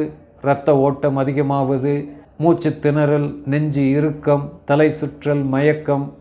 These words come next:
வயிற்றை அலசுவது அல்லது கலக்குவது போல இருப்பது, அடிக்கடி மலம் அல்லது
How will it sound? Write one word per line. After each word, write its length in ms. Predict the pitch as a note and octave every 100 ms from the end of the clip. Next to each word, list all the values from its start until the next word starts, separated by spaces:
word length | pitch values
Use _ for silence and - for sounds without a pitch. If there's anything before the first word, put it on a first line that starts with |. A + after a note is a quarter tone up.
| -
வயிற்றை 440 | D3 E3 D#3 D3 C3
அலசுவது 600 | C#3+ D3 D#3 C#3+ C#3 D3
அல்லது 260 | C#3 C#3
கலக்குவது 580 | C#3 D3 D3+ D3 C3+ C3
போல 280 | C3+ C#3+ C#3
இருப்பது, 540 | C3+ C3+ C3+ C3+ C3+ C3+ - - - -
அடிக்கடி 520 | D3+ D#3 D3+ D3+ C#3+ B2 - -
மலம் 360 | C#3 D3 D#3 D#3
அல்லது 380 | D3 C3+ C3